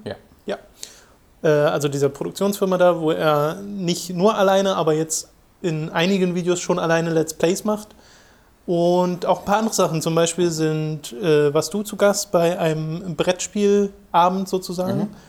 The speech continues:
Speaker 2: wo ihr was gespielt habt?
Speaker 1: Mhm. Zombie.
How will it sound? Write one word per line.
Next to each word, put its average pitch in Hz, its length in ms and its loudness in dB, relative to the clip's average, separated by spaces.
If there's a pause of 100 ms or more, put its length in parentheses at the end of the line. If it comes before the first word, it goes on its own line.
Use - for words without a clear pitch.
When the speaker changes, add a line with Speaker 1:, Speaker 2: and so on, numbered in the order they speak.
(140)
Speaker 2:
wo 160 120 0
ihr 160 120 4
was 165 180 -2
gespielt 220 340 -6
habt? 247 240 -8 (160)
Speaker 1:
Mhm. 131 240 -6 (1120)
Zombie. 113 460 -2